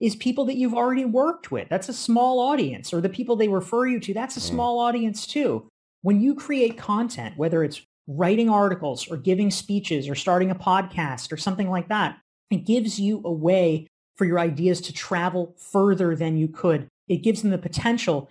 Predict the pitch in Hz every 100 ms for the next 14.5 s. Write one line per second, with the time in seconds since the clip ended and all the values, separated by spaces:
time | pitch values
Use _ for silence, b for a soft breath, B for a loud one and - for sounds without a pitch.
0 | b - 165 151 202 208 - 170 170 165
1 | 190 185 156 156 160 175 180 170 165 165
2 | 160 165 151 170 190 190 196 190 - _
3 | - 180 170 185 185 185 202 180 180 180
4 | 165 160 160 156 156 135 127 147 139 143
5 | 127 123 117 117 110 101 _ - 110 98
6 | - - 120 123 117 92 87 117 - _
7 | _ _ - - 147 156 123 113 98 90
8 | 92 - 78 85 90 - 135 135 113 78
9 | 87 - 82 85 85 90 95 90 131 165
10 | 113 113 110 113 101 98 - 98 92 85
11 | 78 85 76 73 73 135 151 147 113 98
12 | 92 - 87 - - 76 - 87 82 80
13 | 78 78 82 80 73 73 69 67 - -
14 | 69 62 73 69